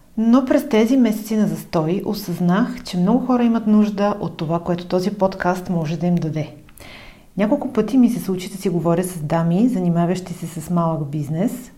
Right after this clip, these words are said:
които споделиха, че би им било много полезно да научават детайли от кухнята на други като тях,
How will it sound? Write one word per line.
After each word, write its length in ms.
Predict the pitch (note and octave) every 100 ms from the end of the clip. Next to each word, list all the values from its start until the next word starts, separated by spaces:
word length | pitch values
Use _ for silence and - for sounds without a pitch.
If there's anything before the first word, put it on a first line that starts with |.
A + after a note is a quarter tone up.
| -
които 200 | G#3 G#3+
споделиха, 520 | - E3+ F3 A3 B3
че 140 | B3 G3
би 120 | F#3
им 100 | B3+
било 220 | G#3 G#3+
много 320 | A3 G3+ A3+
полезно 520 | - F#3 E3 D#3+ F#3 B3
да 100 | G#3
научават 560 | F3 D3+ F3+ F3 E3+
детайли 380 | D3+ D#3 D#3 F#3
от 120 | A3
кухнята 420 | - F#3+ G#3 G#3
на 120 | G3+ E3+
други 340 | F3 A#3+ B3
като 200 | - -
тях, 400 | - D3 -